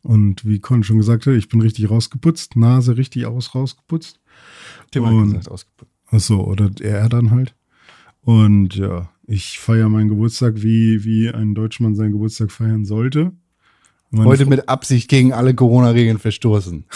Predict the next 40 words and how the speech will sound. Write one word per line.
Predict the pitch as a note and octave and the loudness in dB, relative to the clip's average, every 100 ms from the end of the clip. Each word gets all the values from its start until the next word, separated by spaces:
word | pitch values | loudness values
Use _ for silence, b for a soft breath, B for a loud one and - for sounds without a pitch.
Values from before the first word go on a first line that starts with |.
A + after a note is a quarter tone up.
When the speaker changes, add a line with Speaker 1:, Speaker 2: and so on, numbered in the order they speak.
| - | -4
Speaker 1:
<laughs> | C3+ - | -4 -2
Ja. | G2 G2 | -6 -10
Speaker 2:
Zur | - A2 | -6 -4
Feier | B2+ B2 | 2 2
des | A2+ G#2 | 2 0
Tages. | B2 G#2 F2+ D#2 _ _ | 0 0 -2 -6 _ _
Speaker 1:
Ja, | G#2 G#2 G#2 G#2+ | -4 -2 -2 -4
ich, | A2+ - | -8 -8
äh, | A2 G#2 G2+ G2 F#2+ | -4 -2 -2 -2 -6
hab | - A#2 - | -6 -6 2
meiner | A2+ A2 A2 G#2+ | 4 6 4 2
Freundin | - A#2+ A2+ | 2 2 2
schon | A#2 | 2
gesagt, | G#2+ G#2 A#2 | 0 2 0
also | A#2 | 2
sie | A2 | 2
hat | B2 | 2
mich | B2 A2 | 0 -4
gefragt, | - B2+ A2+ | -2 0 2
hey, | B2+ A#2 | 2 2
was | A2+ | 0
wollen | B2 A#2+ | 2 2
wir | A#2 | 2
denn | A2+ | 0
essen | A2+ C3 B2 | 0 -4 -2
an | G#2+ G#2+ | -2 -2
deinem | G#2+ G#2 | -4 -4
Geburtstag? | G2+ G#2 G2 G2+ | -4 -6 -6 -8
Ist | G2+ - | -8 -6
ja | G2+ | -4
dein | G#2 | -2
Geburtstag, | G#2 G#2 A2+ G#2+ | -2 -2 -4 -4
wir | G2 | -8
können | F#2+ G#2+ | -6 -2
ja | G#2+ | -2
alles | A2+ A2 - | -2 -4 -4
essen, | G#2+ A2 | -6 -4
was | G#2+ G2 | -4 -4
du | G#2 | -6
willst. | G#2 A2 A2 - | -2 -2 -4 -14